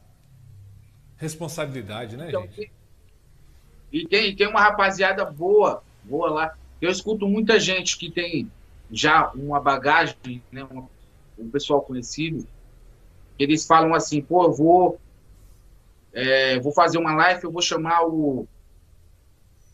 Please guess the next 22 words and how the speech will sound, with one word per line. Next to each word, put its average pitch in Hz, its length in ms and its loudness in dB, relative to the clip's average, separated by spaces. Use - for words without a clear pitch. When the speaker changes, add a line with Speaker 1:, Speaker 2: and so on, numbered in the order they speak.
Speaker 2:
o 127 100 -8
pessoal 170 420 0
do 165 120 -2
Rio 165 100 -2
de 147 80 -4
Janeiro, 165 400 0
que - 60 -14
são 147 120 -4
famosos, 139 580 0
o 135 40 -12
pessoal 143 580 4
que 127 80 -10
tem 143 160 0
mais 135 260 -2
fama." 147 400 -4
Mas 185 200 2
tem 202 200 2
muita 208 400 2
gente 180 380 -4
nova 165 360 -2
aí 165 160 -4
que 175 360 -16